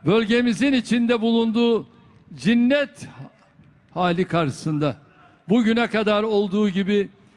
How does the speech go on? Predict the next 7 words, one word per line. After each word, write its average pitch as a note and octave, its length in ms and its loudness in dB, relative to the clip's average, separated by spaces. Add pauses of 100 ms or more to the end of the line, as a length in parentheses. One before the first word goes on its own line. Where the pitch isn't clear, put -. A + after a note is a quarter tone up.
(140)
yine B3+ 240 2
mazlumların A#3 760 0
yanında A#3 760 0 (540)
adaletin B3 840 0
safında B3 640 -2
yer B3 180 2
alacağız. E3 720 -2